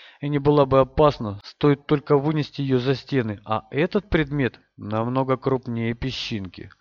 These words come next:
Зло, которое уничтожило Шадар-Лагот, в нём, а теперь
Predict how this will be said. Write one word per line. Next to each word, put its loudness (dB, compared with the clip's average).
Зло, 0
которое 4
уничтожило 2
Шадар-Лагот, 2
в -6
нём, -2
а -6
теперь -2